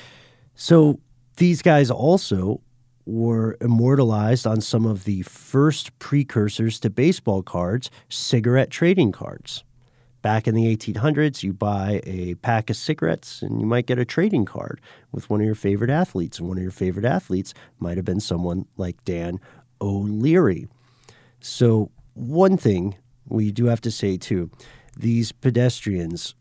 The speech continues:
you know, it's easy for us to crack on them a little bit and say, "Ah, walking, how hard is that?" But if you're familiar with, uh,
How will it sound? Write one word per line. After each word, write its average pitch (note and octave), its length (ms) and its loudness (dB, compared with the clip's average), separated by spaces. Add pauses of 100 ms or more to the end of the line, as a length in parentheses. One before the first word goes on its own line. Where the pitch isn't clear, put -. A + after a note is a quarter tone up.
(140)
you A#2+ 140 0
know, G#2+ 100 0
it's G#2+ 160 -4
easy C#3+ 260 2
for B2 160 -2
us A#2 120 0
to A2 80 -8
crack A2 360 -2
on G#2+ 160 0
them G#2 180 0
a G2+ 60 -2
little F2+ 320 -4
bit E2+ 240 -8
and G2 100 -12
say, F#2+ 440 -6
"Ah, D3+ 300 2
walking, G2+ 600 0 (220)
how C3+ 240 4
hard A#2+ 280 4
is F#2+ 160 -4
that?" G2 320 -4 (300)
But C3+ 120 4
if C#3 140 2
you're B2+ 100 0
familiar C#3+ 480 2
with, A2 400 -2 (360)
uh, F#2+ 400 -4